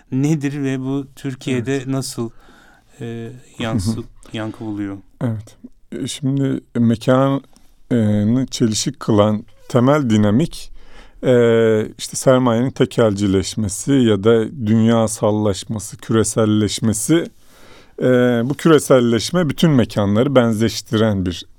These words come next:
Speaker 2: dinamik yaratıyor.
Speaker 1: Hı hı.
Speaker 2: Sürekli benzeşiyor, e, yerellikler.
Speaker 1: Alışveriş
Speaker 2: Ancak
Speaker 1: merkezleri, butikler,
Speaker 2: Evet.
Speaker 1: havaalanları, hepsi
Speaker 2: Her
Speaker 1: o
Speaker 2: şeyi
Speaker 1: anlamda.
Speaker 2: aynı
Speaker 1: Tüketim
Speaker 2: yerlerde
Speaker 1: kalıpları.
Speaker 2: görüyoruz. Ya da, e, işte kentleri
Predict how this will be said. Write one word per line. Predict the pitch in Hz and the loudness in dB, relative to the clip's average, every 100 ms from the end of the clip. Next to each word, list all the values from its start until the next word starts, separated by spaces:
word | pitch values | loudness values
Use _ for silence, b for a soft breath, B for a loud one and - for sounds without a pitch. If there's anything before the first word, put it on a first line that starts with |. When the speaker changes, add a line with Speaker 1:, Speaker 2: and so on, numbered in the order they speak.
| 110 | -2
Speaker 2:
dinamik | 101 95 98 - | 0 0 -4 -6
yaratıyor. | - 101 - - - | -10 -10 -20 -20 -14
Speaker 1:
Hı | 123 | -12
hı. | 104 123 | -10 -10
Speaker 2:
Sürekli | - - 107 - 139 120 | -8 -4 -4 -2 -2 2
benzeşiyor, | 107 104 98 101 - 120 98 85 B B B B B - | 2 0 0 -2 -2 0 0 -4 B B B B B -6
e, | 180 98 | -2 0
yerellikler. | 95 95 104 104 98 95 - 127 147 165 - - b b b b - | 2 4 4 4 2 0 -2 2 4 2 -6 -20 b b b b 4
Speaker 1:
Alışveriş | 160 180 127 | 4 6 4
Speaker 2:
Ancak | 262 - | 2 2
Speaker 1:
merkezleri, | 147 131 - 123 110 117 107 117 113 | -2 -2 -4 -6 -6 -6 -6 -8 -8
butikler, | 117 - - - 185 | -10 -12 -12 0 2
Speaker 2:
Evet. | 143 | 2
Speaker 1:
havaalanları, | 117 117 113 107 101 101 101 110 | 0 -2 -2 -4 -6 -8 -10 -10
hepsi | 117 160 | 0 4
Speaker 2:
Her | 156 | 4
Speaker 1:
o | |
Speaker 2:
şeyi | 127 127 | 4 2
Speaker 1:
anlamda. | 139 117 107 160 | 2 0 0 2
Speaker 2:
aynı | 151 151 123 | 4 4 2
Speaker 1:
Tüketim | 113 120 | 2 4
Speaker 2:
yerlerde | 117 110 104 104 | 4 4 4 4
Speaker 1:
kalıpları. | 101 139 147 | 4 0 2
Speaker 2:
görüyoruz. | 151 147 131 95 90 | 4 4 2 2 2
Ya | 127 120 | 2 4
da, | 139 - b b b b | 2 0 b b b b
e, | 135 123 | -4 -2
işte | 123 - 139 | -2 -4 -2
kentleri | 143 131 - 131 139 160 165 | 2 0 2 2 4 4 -2